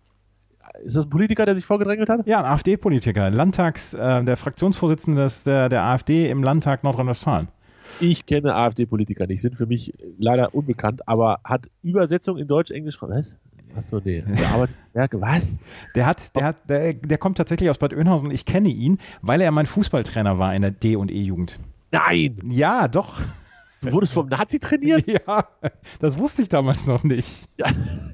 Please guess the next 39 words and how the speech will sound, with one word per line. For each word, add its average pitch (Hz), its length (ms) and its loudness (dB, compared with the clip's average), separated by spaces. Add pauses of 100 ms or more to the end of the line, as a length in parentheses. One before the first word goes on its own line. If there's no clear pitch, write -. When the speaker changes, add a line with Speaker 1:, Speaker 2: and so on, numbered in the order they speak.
(120)
Speaker 1:
vielleicht 131 160 -2
wusste 175 220 2
er - 40 4
das 139 100 2
selber 202 280 4
noch 123 120 2
nicht, 117 140 -6
dass 123 100 0
er 120 100 0
mal 117 140 -2
einer 113 220 0
wird. 104 300 -2
Speaker 2:
Das, 139 200 0
das - 280 -2
kann 147 160 0
auch 175 120 2
sein. 90 280 -2 (240)
Der 117 160 0
war 147 120 4
ja, 175 260 2
der 120 120 2
war, 147 300 2
also 120 360 0
Markus 127 440 0
Wagner 139 280 0
hat 147 120 0
eigentlich 147 240 0
eine 131 80 -2
relativ, 147 600 0
äh, 117 300 2
illustre 151 420 0
Karriere. 131 460 0
Der 101 180 0
war 113 100 0
auch 139 100 -2
damals 131 260 -2
bei 113 100 -2
der 104 120 2
Schill-Partei. 156 760 0